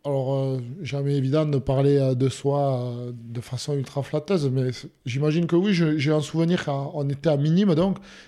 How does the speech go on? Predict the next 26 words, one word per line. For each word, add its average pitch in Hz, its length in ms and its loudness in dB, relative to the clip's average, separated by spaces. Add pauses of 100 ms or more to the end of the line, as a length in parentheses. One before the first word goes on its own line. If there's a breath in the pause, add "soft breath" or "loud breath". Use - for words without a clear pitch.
et 139 180 4
faire 147 240 2
un, 160 160 4
un 160 140 2
tournoi, 165 680 2
euh, 131 540 2 (480 loud breath)
un 139 160 2
tournoi 151 640 2
où, 143 400 2
où 135 40 2
je 135 120 0
suis 143 200 -2
surclassé 156 580 0
avec 123 140 0
la 120 100 -2
catégorie 131 460 -4
supérieure, 131 440 -4
donc, 117 240 -10
euh, 123 260 -8
avec 131 140 0
les 127 60 0
cadets. 160 400 -2 (880 loud breath)
Donc 135 220 2
là, 170 220 6
je, 131 260 -2
je, - 120 -10